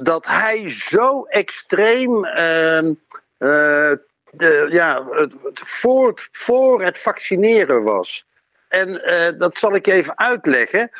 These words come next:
Eh, ik heb er overigens drie jaar bij, eh, als freelancer, eh, voor Voetbal International gewerkt. Ik, ik schreef elke week een, een mooie, eh, een monoloog, interview van een, eh, van een voetballer. Dat, om jou even een beetje, eh,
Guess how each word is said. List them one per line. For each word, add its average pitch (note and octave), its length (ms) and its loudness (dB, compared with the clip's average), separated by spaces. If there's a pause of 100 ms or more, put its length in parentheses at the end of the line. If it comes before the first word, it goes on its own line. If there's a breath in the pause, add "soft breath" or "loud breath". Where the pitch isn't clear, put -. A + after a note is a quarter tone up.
(440 loud breath)
Eh, E3+ 480 2
ik F#3 120 -2
heb G#3 160 -2
er G3 60 0
overigens F3 420 0
drie G3+ 300 2
jaar F3 540 0
bij, C3 400 0
eh, C3 240 2
als B2+ 220 -2
freelancer, D#3+ 920 -2
eh, B2 340 0 (100)
voor - 240 -2
Voetbal C#3+ 280 0
International C#3+ 680 0
gewerkt. C#3 460 0 (520 loud breath)
Ik, - 240 -4
ik D#3+ 140 0
schreef C#3 380 0
elke E3+ 380 -2
week C3 320 0
een, A#2+ 280 -4
een A#2+ 120 -2
mooie, C#3 500 2 (240)
eh, A#2 280 0 (140)
een B2 140 0
monoloog, E3+ 800 2
interview E3+ 760 2
van C#3+ 220 -4
een, A2+ 180 -8
eh, G#2+ 180 -6
van B2 140 -2
een A2 100 -8
voetballer. C#3+ 640 -2 (560 loud breath)
Dat, - 180 -2
om D3+ 220 -2
jou D3+ 220 0
even C#3+ 240 -4
een B2 160 -4
beetje, C#3+ 340 0
eh, B2 240 -2